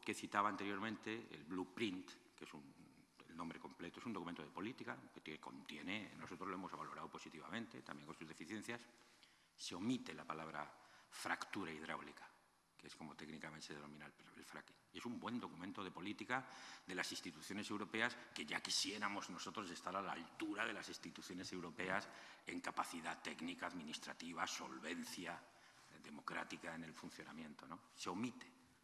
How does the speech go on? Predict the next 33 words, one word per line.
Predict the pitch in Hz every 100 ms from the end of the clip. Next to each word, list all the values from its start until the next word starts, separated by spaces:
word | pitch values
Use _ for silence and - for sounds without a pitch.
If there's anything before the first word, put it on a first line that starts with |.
| -
la | 80
palabra | 76 80 76 76 69
fractura, | - 76 - - - - - - _ - -
fractura | - 82 - 80
hidráulica, | 80 87 82 76 78
¿no? | 87 - - - - - - -
Hombre, | 110 113
se | 92
está | - 113
luchando | 117 110 123 120 123 135 - - - -
porque, | 107 - 127 135 -
el, | 101 82
como | 95 85
saben, | 101 110 110 -
el, | 98 92 90
el, | 92
el, | 85 - 95 82
el | 95
Estado | 80 - 98 98
español, | - 98 101 110
en | 101
su | -
caso, | - 110 117
el |
Gobierno | 95 85 92
central, | - 90 90 107 -
ha | -
sustraído | - 113 - 87 92 110 85 71 - - - - - -
de | 90
las | 90
comunidades | - 82 82 -
autónomas, | 73 76 107 104 101 101 101 104 90
eh, | 87 82